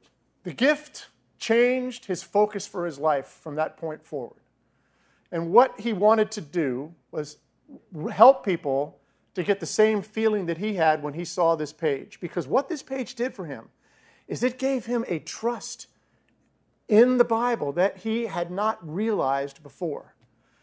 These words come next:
He recognized three critical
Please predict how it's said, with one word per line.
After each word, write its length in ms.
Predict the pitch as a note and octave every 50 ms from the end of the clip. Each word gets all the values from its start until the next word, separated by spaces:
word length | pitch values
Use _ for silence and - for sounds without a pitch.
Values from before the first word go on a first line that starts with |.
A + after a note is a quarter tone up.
| _ _ _
He 120 | - A#3+
recognized 760 | A#3 B3 C4+ C4+ C4+ B3 F#3+ A3+ A3 A3 G#3+ G3 - - -
three 540 | - G3 G#3+ A#3 B3 B3 B3+ B3+ C4 - _ _
critical 760 | - - - - - B3+ B3+ C4 - - B3 A#3+ B3+ B3+ -